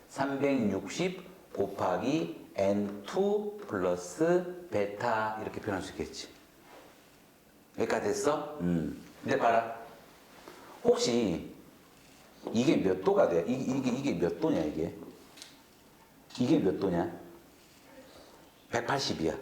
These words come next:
원점 대칭이니까. 원점 대칭이 말, 말 그대로 원점에서 점대칭이니까 백팔십 도 회전한단 말이야.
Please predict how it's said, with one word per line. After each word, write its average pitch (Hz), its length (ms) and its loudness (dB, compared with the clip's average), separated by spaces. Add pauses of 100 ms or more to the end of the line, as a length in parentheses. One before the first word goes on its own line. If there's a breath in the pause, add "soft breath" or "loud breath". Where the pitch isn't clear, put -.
원점 139 360 6
대칭이니까. 101 680 0 (400 loud breath)
원점 180 440 8
대칭이 156 360 6
말, - 240 4
말 - 260 8
그대로 143 720 4
원점에서 170 720 8
점대칭이니까 175 760 4
백팔십 202 400 2
도 180 80 4
회전한단 214 520 6
말이야. 76 400 -4